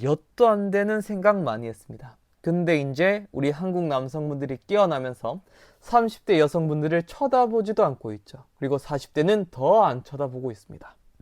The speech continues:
그런데도 아직도 정신을 못 차리신 한국 아주머니들께서 존재하고 계십니다. 그렇다면 이런 아주머니들이 왜 존재하고 있을까요?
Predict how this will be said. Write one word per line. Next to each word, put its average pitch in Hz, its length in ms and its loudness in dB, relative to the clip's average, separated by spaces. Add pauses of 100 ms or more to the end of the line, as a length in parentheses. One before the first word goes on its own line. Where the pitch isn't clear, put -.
(280)
그런데도 151 640 4 (520)
아직도 311 640 2
정신을 175 420 2
못 113 180 -2
차리신 147 540 -4 (300)
한국 196 560 -2
아주머니들께서 151 1080 -2 (800)
존재하고 131 600 -4
계십니다. 123 640 -12
그렇다면 175 400 2
이런 262 320 6
아주머니들이 147 800 -4 (360)
왜 180 360 8
존재하고 175 480 2
있을까요? 110 480 -12